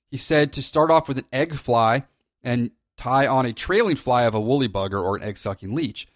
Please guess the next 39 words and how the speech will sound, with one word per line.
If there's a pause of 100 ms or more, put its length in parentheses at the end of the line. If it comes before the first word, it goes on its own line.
(360)
Said
that
there's
a
maximum
three
fly
limit
in
Ohio. (360)
And
I
said,
"That's
just
way
too
many
to
get
tangled,
so
I'll
stick
with
a
tandem
rig,
which
is
two." (720)
And
I
thought
I
had
pretty
good
information